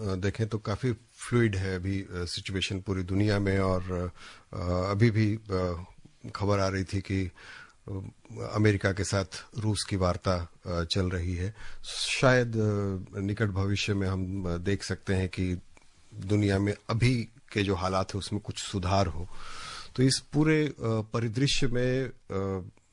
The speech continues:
और खास करके जब हम देख रहे हैं कि अभी नए जो समझौते हैं, भारत जिस तरह से, अ, रीच आउट करे, या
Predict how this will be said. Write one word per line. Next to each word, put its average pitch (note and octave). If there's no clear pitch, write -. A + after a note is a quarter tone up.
और G#2
खास A#2
करके A2
जब G#2+
हम A2+
देख G#2+
रहे A2
हैं G#2+
कि A2+
अभी G#2+
नए G#2
जो G2
समझौते F#2+
हैं, F2+
भारत F#2
जिस -
तरह G2
से, F#2
अ, F#2
रीच F#2
आउट F#2
करे, F#2+
या G2+